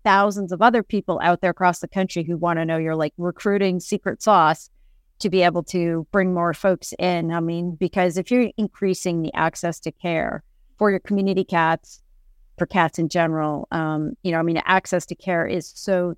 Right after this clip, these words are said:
huge. And, and spay neuter is the onboarding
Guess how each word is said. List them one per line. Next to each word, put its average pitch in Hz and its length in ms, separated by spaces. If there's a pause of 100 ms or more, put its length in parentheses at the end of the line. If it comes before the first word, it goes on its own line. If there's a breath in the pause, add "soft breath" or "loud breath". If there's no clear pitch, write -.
huge. 165 320
And, 190 240
and 180 220
spay 226 420
neuter 180 380
is 156 120
the - 220
onboarding 165 920